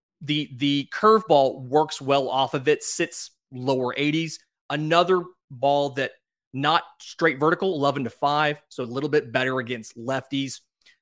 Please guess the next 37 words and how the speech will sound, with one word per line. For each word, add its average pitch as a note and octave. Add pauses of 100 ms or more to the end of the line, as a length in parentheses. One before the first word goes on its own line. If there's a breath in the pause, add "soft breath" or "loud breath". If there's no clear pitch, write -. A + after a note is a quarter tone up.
(120)
Uh, A#2+ (300)
worked C#3+
on D4
a F#3+
slider D#3 (100)
last B3+
year. C4+ (260)
It E3 (280)
wasn't A#3+ (240)
great B2+ (180)
when A3+
he A#3+
used A#3+
it, E3
but F3+
it C#3
did D#3+
noticeably D#3+
get B2+
better C3
throughout A#2
the A2+
year. G2+
So -
that C#3
makes E3
me D#3
feel D3
good B2+
that B2+ (320)
one D3+
more E3+
year D#3
of B2+
working C#3+
with C3
that A#2